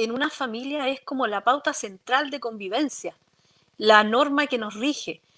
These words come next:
que está acompañada por muchas normas más. Yo, yo no, no, no soy experta en el <laughs> ámbito del derecho, pero es nuestra carta fundamental. ¿Y qué pasa?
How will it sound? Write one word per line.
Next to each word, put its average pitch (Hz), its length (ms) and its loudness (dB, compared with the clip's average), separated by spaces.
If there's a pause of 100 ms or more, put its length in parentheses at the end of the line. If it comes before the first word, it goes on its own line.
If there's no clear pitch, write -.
(240)
que - 80 -6
está 247 140 6
acompañada 233 520 4
por 196 140 -10
muchas 233 300 -10
normas 214 340 -8
más. 269 260 2
Yo, 220 280 -6
yo 226 160 -6
no, 214 240 -8
no, 202 180 -18
no 208 180 -20
soy 262 320 0
experta 262 380 -2
en 302 60 10
el 339 100 10
<laughs> 330 160 6
ámbito 269 260 -4
del 220 160 -6
derecho, 240 440 -8
pero 196 240 -10 (440)
es 269 120 -4
nuestra 339 300 -2
carta 285 340 0
fundamental. 220 800 -6
¿Y 208 80 -12
qué 294 160 -6
pasa? 208 420 0